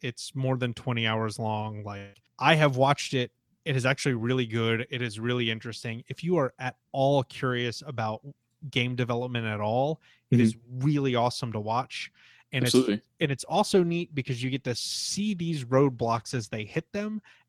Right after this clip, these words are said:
Speaker 1: and the problems that they have, because they have a shitload of them, and how they overcome the problems and, and, like, what happens. So this was the first big game that was done on Kickstarter. So if you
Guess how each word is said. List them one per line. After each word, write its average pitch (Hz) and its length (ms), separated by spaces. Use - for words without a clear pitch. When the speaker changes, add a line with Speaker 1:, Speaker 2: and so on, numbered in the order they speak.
Speaker 1:
and 135 200
the 107 100
problems 143 720
that 147 140
they 147 140
have, 143 380
because 117 260
they 110 140
have 117 260
a 113 140
shitload - 640
of 123 180
them, 110 320
and 117 160
how 131 300
they 131 160
overcome 123 460
the 117 80
problems 110 840
and, 110 340
and, 113 300
like, 123 200
what 120 160
happens. 123 640
So 123 440
this 147 400
was 208 160
the 165 140
first - 1000
big 131 480
game 110 440
that 120 140
was 120 180
done 113 160
on 104 160
Kickstarter. 113 720
So 139 300
if 156 140
you 165 80